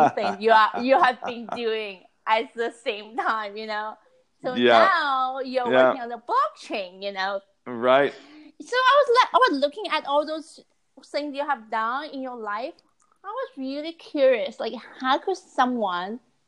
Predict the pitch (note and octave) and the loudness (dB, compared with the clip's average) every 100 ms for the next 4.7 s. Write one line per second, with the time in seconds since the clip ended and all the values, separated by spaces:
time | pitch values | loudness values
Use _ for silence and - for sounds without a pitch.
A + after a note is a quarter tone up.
0 | _ A#3+ B3 - - - B3 B3+ C4 C4+ | _ -2 -2 -8 -12 -2 0 0 -2 -2
1 | B3 A3+ A3+ G#3+ A3+ G3+ - F#3+ F#3 E3+ | -2 -2 -4 -6 -6 -6 -10 -8 -4 -2
2 | A3+ - _ _ _ - C#4 C4 A#3+ C4+ | -4 -10 _ _ _ 4 4 6 6 4
3 | C4 B3 A#3 _ B3 B3+ C4+ - - A#3+ | 4 2 0 _ 0 2 -2 -4 -2 -2
4 | A#3 C4 A3 B3 - F#3+ | -2 -6 -6 -6 -4 -2